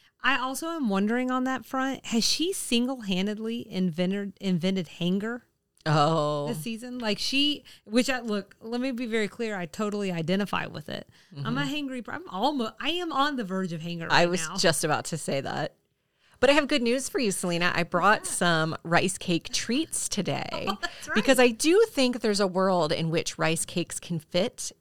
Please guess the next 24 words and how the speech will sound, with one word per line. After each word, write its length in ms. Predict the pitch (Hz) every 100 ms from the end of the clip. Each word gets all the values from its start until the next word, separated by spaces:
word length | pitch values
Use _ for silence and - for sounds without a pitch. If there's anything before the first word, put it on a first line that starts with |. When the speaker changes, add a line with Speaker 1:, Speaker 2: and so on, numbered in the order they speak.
| -
Speaker 1:
Okay. 60 | 170
Speaker 2:
into 680 | 180 196 190 175 160 165 -
a 100 | 160
nutritious 640 | 160 - 156 - 165 -
diet. 580 | 156 131 190 247 - - - - - _ 180
And, 680 | 180 175 175 165 165 156 -
uh, 300 | 170 156 156
I 160 | - 170
have 160 | 170
found 220 | - 165 160
a 20 |
couple 240 | 180 156
of 120 | 156 147
recipes 480 | 143 - 175 170
that 80 | -
maybe, 260 | 226 285 226
like, 180 | - -
aren't 280 | 147 -
the, 120 | - 151
like, 180 | 156
peak 280 | - 175 160
of 220 | 147 139 -
nutrition 640 | 170 165 151 131 - 147 143
and 300 | 139 123 -